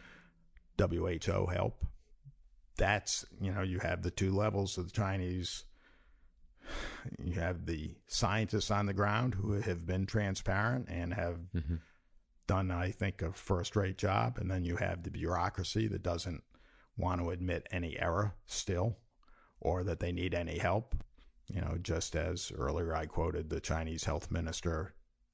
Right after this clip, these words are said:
Speaker 1: a decade ago saying that two thousand nine H one N one was a foreign disease and we keep it out of China.
Speaker 2: Mm-hmm.
Speaker 1: Uh, that's, well, unfortunately still a little bit of their, their attitude toward the rest of the world. Cover their ass and so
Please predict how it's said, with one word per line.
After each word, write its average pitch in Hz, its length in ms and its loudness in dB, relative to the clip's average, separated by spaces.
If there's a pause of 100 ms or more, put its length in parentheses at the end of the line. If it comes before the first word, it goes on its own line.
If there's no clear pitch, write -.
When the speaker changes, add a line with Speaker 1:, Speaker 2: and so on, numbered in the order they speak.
Speaker 1:
a - 60 0
decade 85 400 0
ago 82 320 0
saying 80 520 -2
that 78 200 -6
two 85 140 -2
thousand 82 400 -2
nine 85 240 -2
H 85 240 -4
one 82 240 -2
N 82 180 -2
one 85 260 0
was 80 200 -4
a - 40 -6
foreign 85 320 -2
disease 87 380 -4
and 95 100 0
we 80 100 -2
keep - 220 -8
it 76 80 -2
out - 160 -2
of - 60 -6
China. 120 300 0 (120)
Speaker 2:
Mm-hmm. 76 280 0 (200)
Speaker 1:
Uh, 90 340 0
that's, - 960 -6
well, 78 180 -4 (120)
unfortunately 92 720 0
still 85 260 0
a 92 140 2
little 87 160 0
bit 87 160 0
of 87 160 -2
their, 82 340 -2 (640)
their 85 180 2
attitude 87 560 0 (360)
toward 85 400 0 (200)
the - 80 -2
rest - 260 0
of - 60 -2
the - 80 0
world. 101 440 2 (1120)
Cover 85 300 0
their 85 200 0
ass 85 380 -2
and 67 100 -2
so 80 140 0